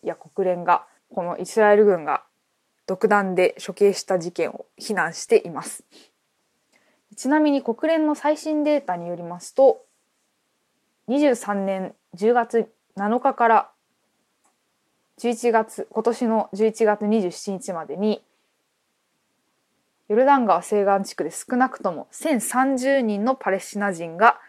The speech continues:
イスラエル軍や入植者によって殺害されました。このうち少なくとも二百二十三人はパレスチナ人の子供になります。え、ということで、これも大きな問題ですね。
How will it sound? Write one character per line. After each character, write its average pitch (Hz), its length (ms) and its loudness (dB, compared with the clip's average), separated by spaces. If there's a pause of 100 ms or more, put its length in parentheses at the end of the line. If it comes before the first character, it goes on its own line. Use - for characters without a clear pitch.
(360)
イ 196 60 -12
ス 220 120 0
ラ 214 120 8
エ 214 40 6
ル 208 100 6
軍 185 140 0
や 165 100 -4
入 196 160 -4
植 202 200 -4
者 180 140 -10
に 165 80 -10
よ 175 80 -6
っ - 20 -14
て - 360 0 (300)
殺 190 280 -8
害 170 180 0
さ 180 140 -10
れ 165 60 -10
ま 156 100 -12
し - 80 -14
た。 - 140 -6 (1120)
こ 220 140 -4
の 269 140 2
う 269 80 2
ち 247 300 -2
少 - 220 -6
な 320 100 0
く - 80 -18
と 220 120 -4
も 185 140 -4
二 202 160 -6
百 277 260 -8
二 320 180 -4
十 220 140 2
三 220 360 -2
人 214 220 -2
は 254 260 4
パ - 80 -6
レ 208 80 -2
ス - 120 -12
チ 226 60 -6
ナ 208 120 -2
人 160 180 -10
の - 140 -16 (220)
子 - 120 -4
供 208 460 0
に 185 240 -8
な 165 80 -14
り 151 80 -12
ま 147 160 -10
す。 - 160 -16 (1700)
え、 175 80 -20
と - 140 -8
い - 20 -2
う - 20 -4
こ 202 80 -8
と 190 60 -2
で、 175 60 -2
こ - 120 -6
れ 233 80 0
も 240 340 0
大 226 120 0
き 208 140 -10
な 170 140 -6
問 180 220 -8
題 170 200 -4
で 170 60 -14
す - 160 -10
ね。 214 180 0